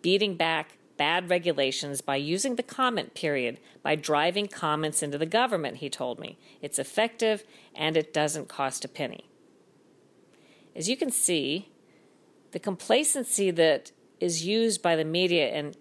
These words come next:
deciding, did someone really write an op-ed? Did the person who signed it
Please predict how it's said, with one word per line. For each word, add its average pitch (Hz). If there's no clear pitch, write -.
deciding, 156
did 139
someone 147
really 185
write 160
an 143
op-ed? 170
Did 151
the -
person 151
who 147
signed 151
it 151